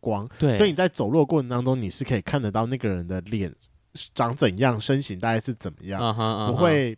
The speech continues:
Speaker 1: 不会偏移太多。
Speaker 2: 啊，所以一二楼其实没那么暗，还是，是有光的，但到三楼以上就开始，啊，暗度就是
Speaker 1: 对，暗度就下降到地下室程度了。
Speaker 2: OK，OK，OK，哦，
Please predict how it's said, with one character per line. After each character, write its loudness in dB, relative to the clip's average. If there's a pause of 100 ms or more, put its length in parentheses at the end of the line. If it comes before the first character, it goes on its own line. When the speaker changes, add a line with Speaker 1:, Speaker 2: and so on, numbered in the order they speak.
Speaker 1:
不 -8
会 -2
偏 -4
移 -8
太 -2
多。 -6 (160)
Speaker 2:
啊， 0 (140)
所 4
以 4
一 2
二 8
楼 6
其 -4
实 -4
没 -2
那 -2
么 -4
暗， -4
还 -6
是， -2
是 -2 (460)
有 2
光 2
的， -2 (100)
但 2
到 4
三 0
楼 4
以 -4
上 -4
就 -4
开 -4
始， -6
啊， -10 (580)
暗 0
度 0
就 -2
是 -8
Speaker 1:
对， 6
暗 2
度 4
就 2
下 2
降 2
到 4
地 -2
下 2
室 0
程 -4
度 -4
了。 -12
Speaker 2:
OK，OK，OK， 0
哦， -8